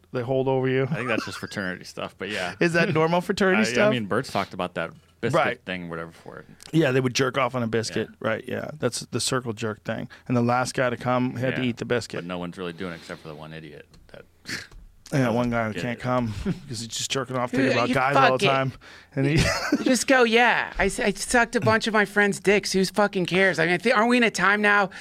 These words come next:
Speaker 3: where, like, s-, like, a picture of me emerges sucking all my friends' dicks?
Speaker 1: I think there's more to
Speaker 3: So
Speaker 1: it than
Speaker 3: what?
Speaker 1: that. I think they peg you or something. They take
Speaker 3: So
Speaker 1: pictures of them
Speaker 3: what?
Speaker 1: wearing a strap on. And
Speaker 3: So you got pegged.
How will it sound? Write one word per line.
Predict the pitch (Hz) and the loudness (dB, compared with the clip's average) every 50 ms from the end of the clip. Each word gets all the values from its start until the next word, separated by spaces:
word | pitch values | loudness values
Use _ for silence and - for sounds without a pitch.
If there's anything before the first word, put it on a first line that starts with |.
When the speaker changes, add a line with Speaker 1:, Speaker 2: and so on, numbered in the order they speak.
| - - - - | -16 -16 -6 2
Speaker 3:
where, | - 180 196 202 | 4 6 6 6
like, | 196 170 - - - - - - | 6 4 0 -4 -18 -20 -16 -4
s-, | - | 0
like, | - 226 190 | 2 4 4
a | 214 208 | 4 4
picture | - 240 247 - - 233 220 214 | 2 2 2 4 4 4 6 6
of | 226 - 185 | 6 4 4
me | 190 202 202 | 4 4 4
emerges | 196 185 170 165 165 160 143 170 151 - - - - - - | 4 4 2 2 2 2 2 2 0 0 -4 -12 -16 -16 -10
sucking | - - - 202 196 185 190 196 190 | -6 0 2 4 4 4 2 0 0
all | 180 180 175 | 2 2 4
my | 170 165 | 2 2
friends' | 156 - 175 160 151 131 120 | 2 2 0 0 0 0 -2
dicks? | 120 160 147 117 - - - - - - | 0 0 0 0 0 -4 -10 -8 -4 -4
Speaker 1:
I | - | -2
think | - - 226 233 226 | 0 2 2 2 2
there's | 208 156 139 | 2 2 2
more | 147 151 151 151 147 | 4 4 4 4 4
to | 139 123 | 4 6
Speaker 3:
So | 269 285 | 6 6
Speaker 1:
it | |
than | 247 247 | 8 8
Speaker 3:
what? | 247 240 170 | 8 6 6
Speaker 1:
that. | 120 113 110 | 4 2 0
I | |
think | - - 175 160 - | 0 0 0 0 2
they | 147 131 | 0 0
peg | - - - 131 127 123 123 123 | 0 0 0 2 2 0 0 0
you | 127 123 120 | 2 2 2
or | 123 120 | 2 2
something. | - 143 127 127 123 - 139 135 131 131 | 2 0 0 0 0 0 0 2 2 2
They | 127 123 | 0 0
take | - 139 135 120 - - | 0 0 -2 -2 0 0
Speaker 3:
So | 139 131 | 0 2
Speaker 1:
pictures | - - - 135 - - | 2 4 4 6 6 8
of | - | 8
them | - 170 165 - - | 8 6 6 4 4
Speaker 3:
what? | - | 4
Speaker 1:
wearing | 127 127 127 131 127 | 2 2 2 2 0
a | 123 | 0
strap | - - - 143 131 127 123 - | -2 -2 0 0 0 0 0 -2
on. | 131 127 123 123 123 123 123 | -2 0 0 2 0 0 2
And | |
Speaker 3:
So | 120 117 392 | 4 6 6
you | 403 403 - | 6 6 6
got | 392 392 381 - - | 4 2 2 2 2
pegged. | 262 294 311 302 302 302 226 180 147 - | 2 4 4 4 4 2 0 -2 -6 -8